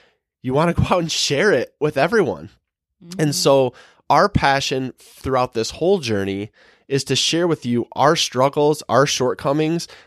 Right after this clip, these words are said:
Speaker 1: to hopefully help you not have to fall into the same traps and to get there much quicker than it took us, because it took us years of time in this journey.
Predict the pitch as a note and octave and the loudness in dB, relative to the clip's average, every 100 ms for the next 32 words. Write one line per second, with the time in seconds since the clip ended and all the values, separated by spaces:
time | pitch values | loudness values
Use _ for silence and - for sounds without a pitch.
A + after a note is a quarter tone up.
0 | _ - C3+ A#2+ F3+ F#3 E3 B2+ - C#3 | _ -6 -2 2 2 2 0 -2 -2 -2
1 | E3 - C3 B2 A2 G#2 G#2+ A2 B2+ - | -2 -2 -4 -2 -2 -4 -4 -4 -4 -6
2 | A2+ - A2+ A2+ A2 A#2+ G#2+ - A2 G#2 | -8 -2 0 0 -2 -6 -8 -6 -4 -4
3 | - G#2+ A2 A#2 - - - _ D3 C#3+ | -4 0 0 0 -6 -14 -20 _ 0 2
4 | B2 G#2+ D3+ - C3+ A2 G#2+ C3 D#3 - | 0 2 0 2 2 2 0 0 0 -2
5 | - D3+ C#3+ A#2+ A2 A2+ - B2+ A#2 A2 | -4 -2 0 0 0 -2 -2 -4 0 2
6 | A2+ C3 - B2+ A#2+ A2+ - A#2+ A2 A2 | 2 2 -4 -4 -4 -6 -4 -2 0 -2
7 | G#2+ A#2 G#2+ G#2 - F#2+ A#1 F2+ F2+ F2+ | 2 4 4 2 0 -4 -2 -2 0 -2
8 | - A1+ B1 | -2 -4 -6